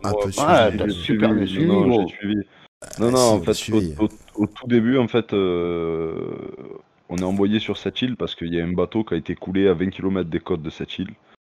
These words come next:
Speaker 1: Et ils veulent savoir ce qui se passe. Donc, euh, les, les Marines, ils envoient des hélicoptères. Les hélicoptères se font attaquer par, euh, des espèces de, de, de nuages étranges d'animaux, on va dire.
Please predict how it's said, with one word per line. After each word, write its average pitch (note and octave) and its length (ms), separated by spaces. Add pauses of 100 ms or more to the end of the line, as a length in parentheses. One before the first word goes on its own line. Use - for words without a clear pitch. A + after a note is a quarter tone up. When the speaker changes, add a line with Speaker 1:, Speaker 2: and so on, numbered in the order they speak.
(460)
Speaker 1:
Et E2 140
ils D#2+ 80
veulent F#2+ 160
savoir F#2+ 260
ce - 60
qui - 100
se - 80
passe. E2+ 240
Donc, D2+ 300
euh, D2+ 420
les, D2+ 300
les D#2 100
Marines, E2 320 (120)
ils E2+ 120
envoient D#2 240
des D2+ 180
hélicoptères. F#2+ 540
Les D#2+ 180
hélicoptères E2+ 600
se - 100
font D2 220
attaquer D2+ 420
par, C2+ 320
euh, D2 260
des C#2 200
espèces D2+ 320
de, C#2+ 180 (180)
de, - 1300
de D2 60
nuages E2+ 420
étranges F2+ 600
d'animaux, E2 560
on A2 60
va D#2+ 100
dire. A2 220